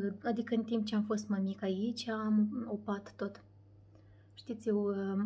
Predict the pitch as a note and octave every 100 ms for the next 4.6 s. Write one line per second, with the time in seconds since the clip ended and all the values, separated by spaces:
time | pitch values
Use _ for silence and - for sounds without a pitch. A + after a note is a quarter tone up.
0 | G#3+ G#3+ G#3 G#3 G#3 G#3 A3 A3+ A3+ D#4
1 | - B3+ B3+ G#3 G#3+ G#3+ G#3 G#3 G3 F#3
2 | - A3+ B3+ - A3+ A3+ G#3 G3 F#3+ G3
3 | - G3+ - G#3 F#3+ F#3 - G3+ G#3 G#3
4 | G3+ G3+ F#3+ - G#3+ A#3